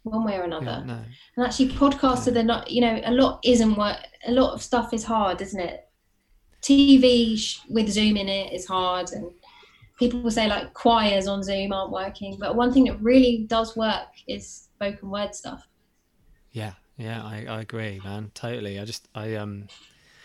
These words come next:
Speaker 2: I just, I, as much as I'm, you know, en-, enjoying it, I just hope it doesn't go on for much longer.
Speaker 1: <laughs> Yeah, yeah. I hope you get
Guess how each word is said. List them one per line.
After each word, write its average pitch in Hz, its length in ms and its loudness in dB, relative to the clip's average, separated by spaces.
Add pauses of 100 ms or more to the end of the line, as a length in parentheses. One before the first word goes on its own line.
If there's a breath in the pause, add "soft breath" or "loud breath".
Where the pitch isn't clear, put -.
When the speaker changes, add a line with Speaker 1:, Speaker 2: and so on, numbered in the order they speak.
(520 soft breath)
Speaker 2:
I 147 100 4
just, 147 240 -8
I, 147 100 4
as 151 200 -2
much 190 300 0
as 143 100 -4
I'm, 135 340 -2
you 135 140 -4
know, 113 280 -2
en-, 135 120 -10
enjoying 127 520 -2
it, 107 140 -4
I 120 120 -6
just 110 200 -8
hope 120 200 -4
it 113 40 -4
doesn't 104 200 -8
go 101 120 -8
on 101 100 -6
for - 120 -14
much 113 220 -12
longer. 98 440 -8
Speaker 1:
<laughs> - 40 -20
Yeah, 233 800 0
yeah. 202 260 -4
I 240 140 2
hope 277 100 2
you 277 100 4
get 233 300 -2